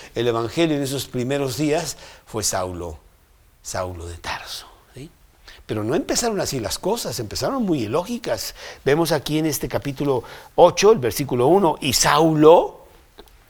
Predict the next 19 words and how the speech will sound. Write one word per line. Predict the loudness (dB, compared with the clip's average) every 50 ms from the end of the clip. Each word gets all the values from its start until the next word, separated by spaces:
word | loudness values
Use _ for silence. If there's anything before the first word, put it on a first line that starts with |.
| _ _ -20 _ -20 -20 -10 0
consentía | 6 6 6 6 6 2 0 2 2 2 0 0 -6 -4 0 0 2 4 6 6 6 6 4 2
en | 0 0 2 2 0 -2
su | -2 -2 0 2 0 0 -2 -6 -12 -20 -20 _ _ _ _ _ _ -14
muerte". | -10 -6 -4 -4 -4 -4 -6 -10 -12 -16 -16 -16 -18 -20 -20 -20 -20 -20 -20 -14
¿Mm? | -14 -14 -14 -14 -18 -20 -20 -20 -20 -20 -20 -20 -18 -8
Saulo | 0 4 6 6 6 6 6 6
era | 6 6
un | 4 2 2
gran | 2 0 0 0 -2 -4 -4
fariseo. | -6 -6 -6 -4 -2 -2 0 0 0 0 -2 -6 -10 -16 -20 -20 _ -20 -20 -20 -20 -20 -20 -20 -20 _ _ _ _ _
Saulo | -4 2 4 6 6 6 6 4 4
había | 4 4 2 0 0
sido | 0 0 0 0 2 2 2 2 2 0 -6 -18 -20 -20 _ _ _ _ _ _ _ _ _ 0
preparado | 0 2 2 0 0 -2 -2 -2 0 0 0 0 0 0 -2 -4 -6 -12 -20 _ _ _ -20 _ _ _
para | -6 -4 -4 -4
ser | -4 -2 -2 -2 -2
un | -2 -4 -4 -2 -2 -2 -2
gran | -2 -2 -2 -2 -2 -4 -4 -4 -6 -6 -8 -16 -20 -20 _ _ _ -20 -20 _ _ _ _ _ _ _
fariseo, | -20 -14 -4 -2 0 0 0 0 -2 -2 -2 0 0 0 0 -2 -4 -6 -10